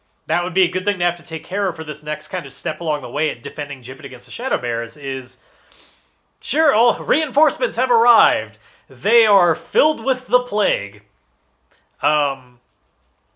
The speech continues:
I don't think they have, like,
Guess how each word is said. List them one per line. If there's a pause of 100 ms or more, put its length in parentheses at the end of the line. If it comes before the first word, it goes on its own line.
(1400)
I
don't
think
they
have,
like,